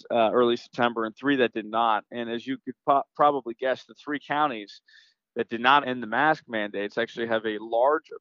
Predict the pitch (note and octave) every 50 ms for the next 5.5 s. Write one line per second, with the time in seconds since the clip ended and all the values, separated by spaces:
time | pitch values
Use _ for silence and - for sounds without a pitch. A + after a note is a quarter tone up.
0 | _ - C#3+ D3+ - - - B2+ A#2 A#2 A#2 B2+ C#3+ D#3+ E3 - - D#3+ - -
1 | C3+ C3+ C#3 C#3 C3+ _ _ _ _ _ - A#2+ A#2 B2 C#3 D#3 - D#3 D#3+ D#3
2 | D3+ C#3+ - - _ _ _ _ _ - D#3+ D3 D#3+ E3 - - F3+ D#3+ C#3 B2+
3 | C3 C3+ C3+ C3+ B2+ A#2 - - A2 A#2 A2 G#2+ - - C3 A#2+ A#2+ C3 C#3+ B2+
4 | B2 B2 B2 A2+ G#2+ - - - _ - C3+ C3 B2 A2+ G#2 A2 A#2 A2+ - -
5 | - C3 B2+ B2 A2+ F#2+ G2 G2 -